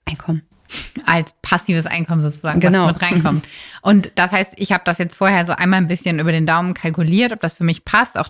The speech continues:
Speaker 2: dafür gibt's ja manchmal Tools oder Anwendungen, beziehungsweise man kann's wahrscheinlich auch auf
Speaker 1: Ja,
Speaker 2: dem
Speaker 1: das kann man
Speaker 2: Blatt
Speaker 1: schnell in Excel
Speaker 2: einfach
Speaker 1: selber machen.
Speaker 2: händisch
Speaker 1: <laughs>
Speaker 2: durchrechnen.
Speaker 1: Oder genau, das heißt nämlich Bierdeckelrechnung. Auf dem Bierdeckel machst du das schnell
Speaker 2: Ach so,
Speaker 1: selbst
Speaker 2: auf
Speaker 1: per
Speaker 2: dem
Speaker 1: Hand.
Speaker 2: Bierdeckel kannst du
Speaker 1: <laughs>
Speaker 2: das selber einmal kurz durchrechnen.
Speaker 1: Ja.
Speaker 2: Und dann mache ich den Besichtigungstermin und wie gehe ich dann weiter vor?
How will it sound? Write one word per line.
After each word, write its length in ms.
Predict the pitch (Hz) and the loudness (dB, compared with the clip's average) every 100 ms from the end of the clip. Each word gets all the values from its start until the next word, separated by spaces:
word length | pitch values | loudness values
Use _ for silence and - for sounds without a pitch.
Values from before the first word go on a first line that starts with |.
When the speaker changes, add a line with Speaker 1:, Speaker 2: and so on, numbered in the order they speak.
| - - | -4 2
Speaker 2:
dafür 360 | 156 190 175 | 2 2 -2
gibt's 240 | 165 165 - | -4 -4 0
ja 280 | 165 156 - | 2 0 -2
manchmal 340 | 165 - 165 | -4 -2 -4
Tools 520 | - - 208 214 208 | -6 0 2 2 0
oder 240 | - 165 - | -2 -2 0
Anwendungen, 420 | 170 196 202 185 | 2 2 2 2
beziehungsweise 380 | 170 180 170 165 | -2 -4 -4 -2
man 140 | 165 | -4
kann's 120 | 165 | -4
wahrscheinlich 340 | 170 - 170 156 | -6 -4 -2 -2
auch 40 | |
auf 60 | 156 | 0
Speaker 1:
Ja, 60 | |
Speaker 2:
dem 40 | - | 2
Speaker 1:
das 100 | 151 | 2
kann 120 | - | 2
man 60 | 170 | 2
Speaker 2:
Blatt 60 | |
Speaker 1:
schnell 160 | 208 185 | 2 0
in 60 | - | 0
Excel 180 | - 180 | 2 2
Speaker 2:
einfach 140 | 170 | 4
Speaker 1:
selber 160 | 170 165 | 2 2
machen. 120 | 156 | 2
Speaker 2:
händisch 280 | 208 226 196 | 4 6 6
Speaker 1:
<laughs> 140 | 190 180 | 4 4
Speaker 2:
durchrechnen. 360 | 220 247 240 | 2 2 2
Speaker 1:
Oder 180 | 247 233 | 4 4
genau, 280 | 226 254 190 294 226 | 4 4 2 -2 -4
das 100 | 220 | -2
heißt 140 | 262 | 0
nämlich 180 | 233 202 | 0 0
Bierdeckelrechnung. 720 | 240 185 156 151 135 143 156 _ _ - | 0 0 0 -4 -4 -4 -6 _ _ -2
Auf 120 | 196 | 2
dem 100 | - | 4
Bierdeckel 320 | 214 180 165 | 4 4 2
machst 200 | 156 156 | 0 0
du 20 | 147 | -4
das 140 | - | -2
schnell 120 | 190 | 2
Speaker 2:
Ach 100 | - | 4
so, 40 | 190 | 4
Speaker 1:
selbst 120 | 214 | 4
Speaker 2:
auf 80 | 214 | 4
Speaker 1:
per 80 | |
Speaker 2:
dem 80 | 208 | 4
Speaker 1:
Hand. 100 | 175 | 2
Speaker 2:
Bierdeckel 280 | - 330 294 | 0 0 2
kannst 220 | 262 180 | 2 2
du 40 | 196 | 2
Speaker 1:
<laughs> 20 | |
Speaker 2:
das 100 | - | 0
selber 220 | 196 190 | 0 0
einmal 200 | 190 190 | -2 -2
kurz 200 | 196 180 | -2 -4
durchrechnen. 520 | 185 180 214 202 165 - | -2 2 2 2 0 -4
Speaker 1:
Ja. 260 | - - | -12 -6
Speaker 2:
Und 180 | 196 202 | 0 2
dann 360 | 202 233 262 233 | 2 2 2 0
mache 280 | - 180 202 | -2 -2 -2
ich 80 | 185 | -2
den 140 | 180 | 0
Besichtigungstermin 1120 | 185 170 208 240 233 254 - 254 254 269 320 254 | 2 0 -2 0 0 0 0 2 4 2 0 0
und 400 | 214 214 190 190 | 2 2 0 -4
wie 100 | 185 | -4
gehe 100 | 185 | -6
ich 80 | - | -2
dann 180 | 156 | 0
weiter 260 | 151 143 135 | 0 -2 -6
vor? 360 | - - - | -8 -6 -6